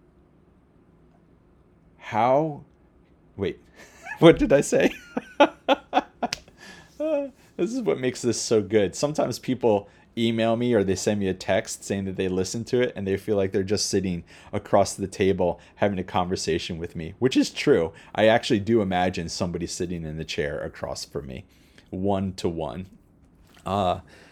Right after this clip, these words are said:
my goodness, what did I say? Oh, the only thing I can do for you is to work on me. The only thing you can do for you is to work on you. And by doing that, each of us become safe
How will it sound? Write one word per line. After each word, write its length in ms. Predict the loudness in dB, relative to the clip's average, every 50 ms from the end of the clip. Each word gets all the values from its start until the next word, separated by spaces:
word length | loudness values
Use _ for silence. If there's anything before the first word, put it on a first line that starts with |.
| -20 -20 -20 -20 -20 -20 _ _ _ _ _ _ _ _ _ _ _ _ _ _ _ _ _ _ _ _ -6
my 120 | -6 -4
goodness, 340 | -2 0 0 0 0 0 0
what 100 | 0 0
did 120 | 0 0
I 80 | -2 -4
say? 300 | -4 -4 -6 -6 -6 -2 2 4
Oh, 240 | 4 4 4 2 -4 -14 -20 -10 0
the 160 | 4 4 4 6
only 280 | 6 6 6 6 4 2
thing 200 | 2 0 0 0 2
I 180 | 4 4 4
can 200 | 4 2 0 0
do 180 | 2 4 4 2
for 260 | 2 0 -2 -2 0
you 500 | 0 2 4 4 4 6 4 2 0 -4
is 120 | -6 -4 -2
to 80 | 0
work 240 | 2 2 2 2 2
on 140 | 0 -2 -2
me. 180 | -2 -4 -2 -2
The 160 | -2 -2 0
only 160 | 0 -2 0
thing 200 | 0 -2 0 2
you 180 | 2 2 2 2
can 140 | 2 0
do 100 | 2 2
for 140 | 2 2 0
you 240 | 2 2 4 4 4
is 100 | 2 2
to 100 | 0 0
work 220 | 2 2 2 0
on 140 | -2 -2 0
you. 300 | 0 2 2 0 0 -2 -6 -12 -20 -12 -8
And 120 | -6 -2 0
by 140 | 0 0 0
doing 460 | 0 0 2 2 4 4 2 0 0
that, 320 | 0 0 0 0 -2 -6 _ _
each 220 | -2 -2 0 0 0
of 120 | 2 4
us 160 | 4 4 2
become 460 | 0 -4 -8 -8 -4 -4 -2 -2 -2
safe 540 | -2 -4 -4 -2 0 0 0 0 -2 -4 -12